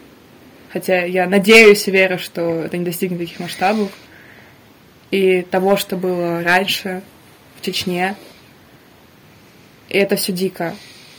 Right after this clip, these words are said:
Это уже сказалось на моей семье финансово. Завод моего папы приостановил работу, поскольку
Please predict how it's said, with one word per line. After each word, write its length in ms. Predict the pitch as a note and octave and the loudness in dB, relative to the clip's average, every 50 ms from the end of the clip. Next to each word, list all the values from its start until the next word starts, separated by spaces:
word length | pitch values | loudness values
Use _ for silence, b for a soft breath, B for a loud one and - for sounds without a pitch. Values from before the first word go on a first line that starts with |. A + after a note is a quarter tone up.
| - - - | -18 -6 -4
Это 200 | G3+ G3+ G#3+ A3+ | -2 0 2 4
уже 180 | A3+ A#3+ B3 | 4 6 4
сказалось 560 | B3 - - G#3+ - G#3 G3+ F#3+ F#3+ F#3+ - | 4 2 0 0 4 4 4 4 2 0 -2
на 60 | G3+ F#3+ | -2 -2
моей 160 | F#3+ F#3+ F#3 | 0 -2 -2
семье 280 | - - F#3+ F#3+ F#3+ | -4 -4 -4 -2 -2
финансово. 800 | F#3 - G3 F#3 F#3 G3 A3 A#3 - - A3 G3+ F#3+ F#3 F3+ F3+ - - - - - - - - - - - - - - - - - - - - | -2 -4 -2 -2 0 0 -2 -2 -4 -6 -6 -4 -4 -4 -6 -8 -12 -18 -20 -20 -20 -20 -20 -20 -20 -20 -20 -20 -20 -6 -4 -4 -4 -4 -6 -12
Завод 400 | G#3 - G3+ F#3+ G3 G3+ G3+ G3+ | -4 -2 0 2 2 2 2 2
моего 160 | G3 F#3+ F#3 | -2 -4 -2
папы 260 | F3+ G3+ G3 G3 G3 | -2 -2 -2 -2 -4
приостановил 520 | F#3 - F#3 F#3 - - G3 F#3 F#3 F#3+ F#3 | -6 -8 -6 -6 -6 -6 -6 -4 -4 -4 -4
работу, 500 | F#3 F3+ E3+ F3+ G3 G#3+ G#3+ A3+ G3+ F#3 - - - - - - - - - - - - - - - - - - - - - - - - - - - - - - - - | -4 -4 -2 -2 -2 0 0 -2 -4 -4 -6 -12 -20 -20 -20 -20 -20 -20 -20 -18 -8 -6 -6 -6 -6 -6 -6 -6 -6 -6 -10 -20 -20 -20 -20 -20 -20 -20 -20 -20 -10 -6
поскольку 920 | F#3+ F#3 F3 - - G3 G3 F#3+ F#3 - - - F3+ F3 F3 F3 F3 F3+ | -6 -4 -4 -4 -4 -4 -2 -2 -4 -8 -10 -10 -8 -8 -8 -8 -10 -12